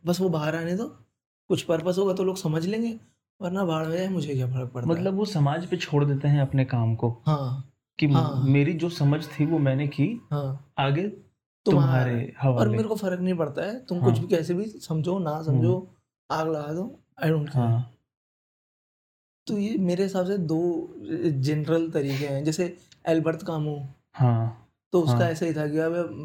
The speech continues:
Speaker 1: मैं तो ऐसी किताबें लिखूंगा, The Stranger",
Speaker 2: हाँ।
Speaker 1: कि मतलब बहुत सबसे घटिया आदमी हो सकता है ना दुनिया
Speaker 2: हाँ।
Speaker 1: का, वो मेरा प्रोटैगनिस्ट होगा और मैं उसके हक में बातें करूंगा indirectly,
Speaker 2: हम्म।
Speaker 1: और तुम्हें दिखाऊंगा कि, मतलब,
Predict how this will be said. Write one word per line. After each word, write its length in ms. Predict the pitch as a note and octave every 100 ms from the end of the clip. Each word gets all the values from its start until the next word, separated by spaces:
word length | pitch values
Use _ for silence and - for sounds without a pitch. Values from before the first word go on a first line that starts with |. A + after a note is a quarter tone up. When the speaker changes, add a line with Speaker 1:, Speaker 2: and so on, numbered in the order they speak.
| D#3+
Speaker 1:
मैं 220 | D3 C#3+
तो 140 | D#3+
ऐसी 180 | D3+ E3
किताबें 300 | D#3 E3+ D#3+
लिखूंगा, 360 | D3+ D#3 D#3 D#3
The 60 | -
Stranger", 540 | C#3+ D3+ D3 D3 C3+ - _ _ _
Speaker 2:
हाँ। 360 | - C3+ C3 -
Speaker 1:
कि 80 | D3+
मतलब 440 | D#3 D3+ D#3 D3
बहुत 260 | C3+ D3+ D#3
सबसे 220 | E3+ F3+
घटिया 320 | D3 C#3+ E3
आदमी 160 | D#3+ E3
हो 80 | D3+
सकता 240 | C#3+ D3+
है 60 | D#3+
ना 60 |
दुनिया 260 | F3 D#3+ C3
Speaker 2:
हाँ। 220 | B2+ B2+
Speaker 1:
का, 180 | - _ _ -
वो 60 | D3+
मेरा 220 | D#3+ D#3+
प्रोटैगनिस्ट 600 | D3 C#3+ C#3+ C#3+ E3 F3
होगा 160 | F#3+ G3+
और 160 | G3
मैं 120 | F3 E3+
उसके 180 | E3
हक 160 | C3+ C#3
में 140 | D3+
बातें 240 | D3 C#3+ D3+
करूंगा 260 | D#3 E3+
indirectly, 480 | F#3 F3+ F3+ G3 G#3
Speaker 2:
हम्म। 260 | C3 B2 C3 _ _ -
Speaker 1:
और 120 | D#3
तुम्हें 240 | E3 E3 D#3
दिखाऊंगा 520 | C#3 C#3 C#3+ F#3 F3
कि, 240 | - - D#3
मतलब, 420 | D3+ D3 C3+